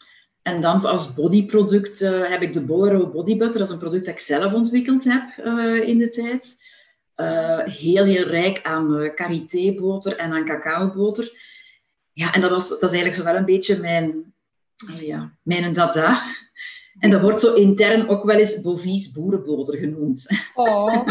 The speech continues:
Speaker 2: zo leuk. <laughs>
Speaker 1: Eh, ja, maar dat is zo'n hele rijke crème is. En ja, natuurlijk, je moet ervan houden, hè, maar, eh, ik vind dat een geweldig aangename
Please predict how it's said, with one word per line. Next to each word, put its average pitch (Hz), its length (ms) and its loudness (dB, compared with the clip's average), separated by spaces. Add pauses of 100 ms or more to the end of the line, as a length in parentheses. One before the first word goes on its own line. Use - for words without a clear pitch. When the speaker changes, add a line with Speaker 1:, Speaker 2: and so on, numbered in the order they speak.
(580)
Speaker 2:
zo 254 160 0
leuk. 269 300 0
<laughs> 269 40 -8 (2500)
Speaker 1:
Eh, 196 560 2 (140)
ja, 190 180 -2
maar 208 100 0
dat 220 40 2
is 220 80 2
zo'n 208 140 0
hele 196 380 2
rijke 190 640 -2
crème 196 460 -2
is. 226 140 -4
En - 320 -10
ja, 180 100 -12
natuurlijk, 214 300 -6
je 196 80 0
moet 202 120 2
ervan 175 220 -6
houden, 160 500 -2
hè, 185 80 -4
maar, 151 460 -4
eh, 147 340 -14 (160)
ik 190 140 -8
vind 180 120 -8
dat 170 100 -6
een 160 60 -4
geweldig 180 640 0
aangename 165 1080 -8